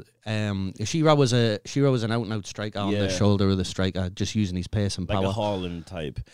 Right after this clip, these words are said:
Speaker 2: Because when you talk about Firmino,
Speaker 1: Yeah, maybe more like that,
Speaker 2: Firmino
Speaker 1: yeah.
Speaker 2: comes deep like that, and he's very comfortable on the ball. He hasn't maybe got the eye for the pass, but he's a good, comfortable player
Speaker 1: Mm.
Speaker 2: in midfield. But his goal scoring return is like a, a quarter of Harry
Speaker 1: Yeah.
Speaker 2: Kane's,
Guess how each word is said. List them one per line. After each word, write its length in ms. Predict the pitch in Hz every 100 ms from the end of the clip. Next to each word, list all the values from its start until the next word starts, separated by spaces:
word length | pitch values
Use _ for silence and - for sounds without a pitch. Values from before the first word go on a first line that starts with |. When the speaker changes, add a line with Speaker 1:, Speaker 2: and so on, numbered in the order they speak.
| _ -
Speaker 2:
Because 280 | 107 127 127
when 100 | 123
you 60 |
talk 160 | 143 147
about 180 | 151 127
Firmino, 640 | - 113 120 135 95 78
Speaker 1:
Yeah, 200 | 139 160
maybe 280 | 175 156 143
more 140 | 131 123
like 120 | 113
that, 120 | 127
Speaker 2:
Firmino 300 | 139 143 139
Speaker 1:
yeah. 140 | 131
Speaker 2:
comes 240 | 131 110 104
deep 200 | 120 -
like 200 | 92 73
that, 240 | 98 87 -
and 120 | 90
he's 140 | 82
very 280 | - 90 101
comfortable 320 | - 101 98
on 100 | 92
the 60 | 90
ball. 340 | 76 73 71 -
He 80 | 87
hasn't 180 | 98
maybe 140 | 92 85
got 160 | 87
the 80 | 82
eye 100 | 87
for 100 | 80
the 80 | -
pass, 320 | - 92 85
but 200 | - 78
he's 200 | - 78
a 40 | 80 _
good, 220 | - 92 -
comfortable 380 | 101 87 82
player 420 | 73 87 71 53 - -
Speaker 1:
Mm. 200 | 98 95
Speaker 2:
in 80 | 90
midfield. 460 | 87 - 98 73 - - _ -
But 80 |
his 140 | 87 -
goal 240 | 104 107
scoring 400 | - - 92 82
return 360 | 76 - 76 73
is 140 | 76
like 300 | 73 69 -
a, 160 | 73 - - 80 -
a 60 | 82
quarter 600 | - - 80 73 - 80 78
of 140 | 78
Harry 220 | 87 73
Speaker 1:
Yeah. 60 | 76
Speaker 2:
Kane's, 360 | 80 78 -